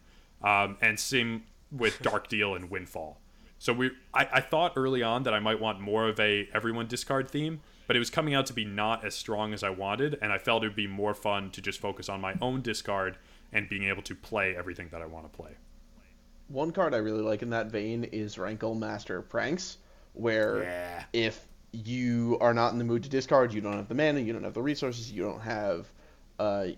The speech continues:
Speaker 2: either, uh, Containment Construct or Oscar on the field,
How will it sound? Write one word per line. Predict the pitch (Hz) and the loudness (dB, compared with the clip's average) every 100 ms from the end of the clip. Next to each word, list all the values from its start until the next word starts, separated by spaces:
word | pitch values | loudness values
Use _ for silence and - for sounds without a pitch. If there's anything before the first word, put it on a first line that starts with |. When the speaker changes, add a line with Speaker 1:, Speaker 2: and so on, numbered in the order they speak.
| - | -6
Speaker 2:
either, | 113 107 101 95 95 - - - | -6 -4 -2 -2 -6 -8 -16 -8
uh, | 92 71 87 - | -4 -4 -4 -8
Containment | - 117 110 87 | -12 -6 -6 -4
Construct | - 92 - 87 - | -4 -6 -4 -6 0
or | 95 | 0
Oscar | 104 - 113 | 0 0 -2
on | 117 | -2
the | |
field, | 113 123 120 120 | -4 0 2 0